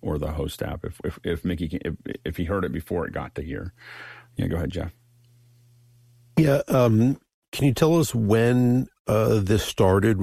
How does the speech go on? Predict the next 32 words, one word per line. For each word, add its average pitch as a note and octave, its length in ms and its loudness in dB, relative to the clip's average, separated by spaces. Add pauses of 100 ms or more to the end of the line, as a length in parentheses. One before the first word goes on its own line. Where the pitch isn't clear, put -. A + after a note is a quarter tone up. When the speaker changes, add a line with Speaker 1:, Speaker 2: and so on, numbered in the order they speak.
(140)
Speaker 2:
Uh, C#3 60 0
you G#2+ 140 4
know, F#2 160 4
in F2+ 60 2
other G2 120 4
words, F2+ 200 2
how F#2+ 240 2
far F#2 360 2
into F#2 420 2
the F#2 120 4
recording? F#2+ 720 2 (560)
Speaker 1:
Yeah, A#2+ 200 0
it G2 80 -6
started, C#3 400 -4
it G2+ 80 -4
started C3+ 240 -2
in G#2+ 120 -2
about - 280 -4
two, F2+ 800 -2
I G2+ 120 -4
just G2+ 160 -4
played E2 220 -2
the - 60 -6
first D2+ 280 -4
one C#2+ 180 -4
for - 240 -4
you. B1+ 160 -6
So - 160 -4
it D#2 80 -4
started F2+ 300 -4
at E2 80 -2
about, D2 340 -4